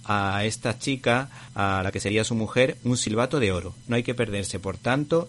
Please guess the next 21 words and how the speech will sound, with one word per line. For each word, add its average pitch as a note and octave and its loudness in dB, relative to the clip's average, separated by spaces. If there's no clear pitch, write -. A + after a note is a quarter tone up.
Tener A#2 2
o G#2+ -2
no A2 0
tener, B2+ 0
de A2 -2
Howard A#2+ 2
Hawks. - -8
Bienvenidos C3 4
a - 0
una D#3 2
nueva D3 4
edición D#3+ 2
de D3+ 4
Directo D3 2
a - 0
las C3+ -2
Estrellas, G#2+ 0
tu A2+ -4
programa A#2 0
de G2 0
cine. F#2+ -2